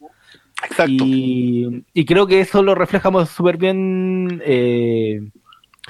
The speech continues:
Speaker 2: todo, es que a mí me gusta mucho el, como el,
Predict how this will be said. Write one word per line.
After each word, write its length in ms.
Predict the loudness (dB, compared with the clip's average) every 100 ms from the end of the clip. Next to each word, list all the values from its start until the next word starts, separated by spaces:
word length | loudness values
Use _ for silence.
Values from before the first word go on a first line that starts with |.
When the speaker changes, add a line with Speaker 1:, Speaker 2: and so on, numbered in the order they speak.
| -20 _ _ _ -20 -2
Speaker 2:
todo, 240 | 0 0 -2
es 120 | -2
que 60 | 2
a 40 |
mí 100 | 2
me 160 | 2 2
gusta 220 | 2 2
mucho 240 | 2 4 2
el, 360 | 2 0 0
como 360 | 0 2 2 4
el, 260 | 2 -2